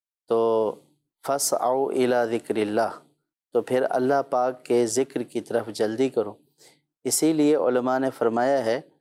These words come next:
کہ جمعے کی اذان ہو جانے کے بعد صحیح کرنا، یعنی جمعے کی تیاری کرنا، یہ واجب ہے، اور ہر ایسا کام کہ جو صحیح میں رکاوٹ بنے، یعنی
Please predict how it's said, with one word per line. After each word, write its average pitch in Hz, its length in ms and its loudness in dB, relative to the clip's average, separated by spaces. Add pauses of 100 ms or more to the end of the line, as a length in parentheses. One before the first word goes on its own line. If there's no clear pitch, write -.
(300)
کہ 117 120 2
جمعے 127 420 2
کی 147 220 0
اذان 123 680 0
ہو 120 360 -2
جانے 123 380 0
کے 113 160 -2
بعد 113 280 0 (640)
صحیح 151 520 0
کرنا، 117 460 -2 (120)
یعنی 123 300 0
جمعے 127 400 0
کی 139 280 0
تیاری 123 480 0
کرنا، 117 440 -2 (440)
یہ 131 280 2
واجب 117 580 0
ہے، - 80 -12 (520)
اور 127 180 0
ہر 131 320 0
ایسا 151 480 0
کام 131 420 -2 (480)
کہ 131 140 2
جو 143 600 0
صحیح 143 480 2
میں 139 280 2
رکاوٹ 131 720 -2
بنے، 123 360 0 (520)
یعنی 123 500 2